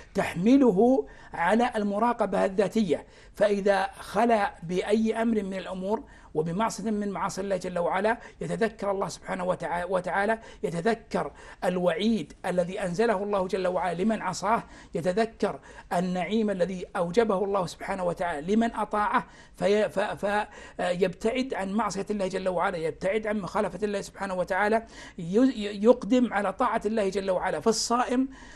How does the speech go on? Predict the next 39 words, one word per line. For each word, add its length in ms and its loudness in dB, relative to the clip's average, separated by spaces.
آه، 320 0
تح-، 280 -4
تحمله 520 4
التقوى 480 2
على 680 0
ما 200 -2
ورد 320 2
في 160 -8
حديث 240 -2
الرسول 360 -2
صلى 100 -6
الله 140 2
عليه 100 0
وسلم 0 -
ف-، 360 0
ف-، 100 4
في 60 -4
الحديث 260 -2
القدسي، 600 4
آه، 300 0
"ترك 420 0
طعامه 600 0
وشرابه 720 0
من 220 -4
أجلي"، 400 -4
ترك 300 0
طعامه 440 0
وشرابه 440 -4
من 140 -6
أجلي، 320 -4
أي 160 0
من 180 -4
أجل 240 0
الله 200 -2
سبحانه 400 -8
وتعالى. 520 -2
فهذه 640 2
التقوى 580 0
التي، 420 -4